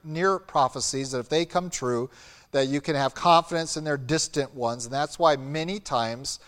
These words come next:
there is something more recent that is to happen. And now this prophet comes along, he doesn't have a near prophecy. He says, "Oh, we got two years."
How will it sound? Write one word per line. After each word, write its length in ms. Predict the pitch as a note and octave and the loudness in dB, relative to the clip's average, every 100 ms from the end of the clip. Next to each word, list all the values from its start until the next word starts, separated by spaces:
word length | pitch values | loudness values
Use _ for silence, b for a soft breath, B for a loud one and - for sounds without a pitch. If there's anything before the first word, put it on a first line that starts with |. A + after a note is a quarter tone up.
| b b b | b b b
there 300 | C3+ D3+ D3 | 0 4 4
is 80 | C#3 | 2
something 680 | - F3 D#3+ - E3+ D#3+ B2 | 2 2 0 0 -4 -6 -10
more 260 | C#3 D3+ | 0 0
recent 680 | C3 D3+ F#3 - C3+ C3 - - b b - | 2 -2 -2 -2 -2 -4 -8 -16 b b -4
that 100 | C#3 | -2
is 140 | C3+ | -2
to 120 | C#3+ | -2
happen. 380 | B2+ C#3 - G#2+ | 0 0 -2 -6
And 160 | A2+ B2+ | -6 -2
now 220 | D#3 D#3 | 2 2
this 180 | F3 - | 0 0
prophet 340 | F3 D#3 D#3 | 2 2 0
comes 220 | D#3+ D3 | -4 -4
along, 360 | C3+ C#3 C#3 D3+ | 0 4 4 2
he 100 | C#3+ | 0
doesn't 260 | E3 F3 | 0 0
have 220 | D3 F3+ G#3 | 0 0 2
a 80 | |
near 280 | C#3 C#3 C#3 | -2 -2 -2
prophecy. 600 | C3 C3+ B2+ C3+ B2 E3+ | 0 2 2 2 -4 -2
He 80 | D#3+ | -2
says, 180 | E3+ F#3+ | -4 0
"Oh, 120 | A3+ | 0
we 120 | A3 | 2
got 220 | G#3 - | 2 2
two 100 | - | 0
years." 560 | G#3 G3+ G#3+ D#3 A#2 - | -2 4 4 4 0 -4